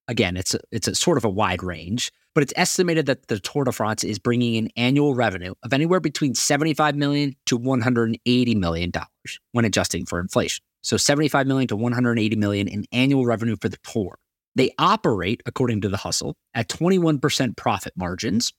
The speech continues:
which could mean anywhere between twelve million to thirty million dollars in profit.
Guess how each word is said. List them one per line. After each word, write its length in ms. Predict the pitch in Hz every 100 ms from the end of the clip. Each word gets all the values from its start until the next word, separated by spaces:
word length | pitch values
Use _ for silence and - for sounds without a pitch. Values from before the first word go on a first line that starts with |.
| _ _ _ -
which 200 | 143 -
could 140 | 156
mean 200 | 147 151
anywhere 320 | 139 151 151
between 360 | 135 123 139 117
twelve 380 | - 165 165 143
million 380 | 156 151 147 - _
to 80 | 120 - -
thirty 240 | 185 165
million 280 | 117 95 92
dollars 440 | 82 82 127 - -
in 100 | 120
profit. 500 | - 90 85 113